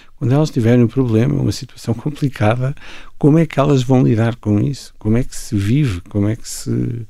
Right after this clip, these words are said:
qual é a, a atitude que uma pessoa deve ter? Porque eu não, eu não sabia. A única coisa que eu sabia era ir à procura da próxima droga para tapar o buraco que eu sentia, que era cada vez maior, era exponencial. E por isso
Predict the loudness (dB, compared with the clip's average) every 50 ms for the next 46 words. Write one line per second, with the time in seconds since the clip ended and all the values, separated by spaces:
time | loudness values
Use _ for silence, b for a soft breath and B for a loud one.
0 | B B B B B B B -6 -2 0 2 2 2 2 0 -2 -4 -6 -6 -6
1 | -6 -6 -6 -10 -12 -14 -8 -4 -2 -2 -2 0 0 0 0 0 0 0 0 0
2 | -2 -4 -6 -6 -6 -4 0 2 2 2 0 -2 -4 -2 0 2 2 0 0 -4
3 | -4 -4 -2 -2 -2 0 0 0 -2 -2 -2 0 0 0 0 -2 0 0 2 2
4 | 2 0 -2 -6 -4 -2 -2 0 2 2 4 4 2 2 0 0 0 2 2 4
5 | 2 2 2 2 2 4 4 2 2 0 -2 -2 0 0 2 2 2 2 0 -2
6 | -2 -4 -4 -4 -2 0 2 2 2 4 2 2 2 0 -2 -6 -14 -6 -4 -4
7 | -2 -2 -6 -6 -4 -2 0 0 0 0 0 0 -2 -2 -4 -4 -6 -6 -4 -2
8 | 0 0 0 0 0 0 0 0 -2 B B B B B B B B B -2 2
9 | 2 2 2 2 2 2 4 6 6 6 4 4 4 4 4 4 4 2 2 2
10 | 0 0 0 -2 -2 0 0 0 0 -2 -4 -4 0 2 4 4 4 4 2 2
11 | 2 4 2 2 0 0 0 0 0 0 -2 -8